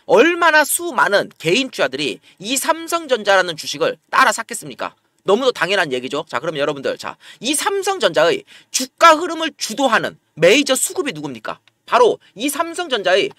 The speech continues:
주가 흐름을 움직여 나가는 수급의 주체는 바로 이 외국인이에요, 여러분들. 이게 무슨 말이냐면은, 자, 주식이 지금 대대적으로 약 삼 개월 만에 박살이 났죠. 육만 원까지 이탈을 하는 상황이 벌어졌었는데,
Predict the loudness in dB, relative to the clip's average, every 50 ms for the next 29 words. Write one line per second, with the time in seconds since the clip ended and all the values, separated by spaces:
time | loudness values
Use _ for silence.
0 | _ -20 -16 -16 -16 -14 -2 2 2 2 2 2 -2 -6 -4 -6 -6 -6 -6 -8
1 | -8 -6 -6 -6 -4 0 2 4 6 6 6 6 6 4 2 0 -2 -2 -2 2
2 | 4 4 4 4 2 _ _ _ -8 -4 -2 0 2 2 2 2 2 2 2 2
3 | 0 -2 -4 -6 -6 -4 0 0 2 2 0 -2 -6 -8 -6 -6 -4 -2 -2 0
4 | -2 -2 -4 -6 -6 -6 -6 -8 _ _ _ _ _ _ _ -4 -2 -2 -2 -2
5 | -4 -8 -2 0 2 2 2 0 -2 -2 -2 -2 -2 -4 _ _ -8 -6 -4 -4
6 | -6 _ -18 -20 -20 _ -10 -8 -4 -2 -2 0 0 0 -2 -2 -2 0 0 0
7 | 0 -2 -6 _ _ _ _ -6 -4 0 0 2 2 2 0 2 2 2 2 2
8 | 0 -2 -2 -2 2 4 6 6 6 6 4 4 2 0 -2 -2 -4 -4 -4 -4
9 | 0 2 2 2 2 0 -4 -4 -4 -6 -6 -6 -6 -4 2 4 6 6 6 6
10 | 2 0 0 -2 -12 -6 -2 -2 -2 0 -2 -2 -2 -2 -2 -4 -4 -4 -2 -2
11 | -2 -2 -4 -6 _ -16 -20 _ 2 4 4 4 4 2 -2 -6 -6 -4 0 2
12 | 2 2 2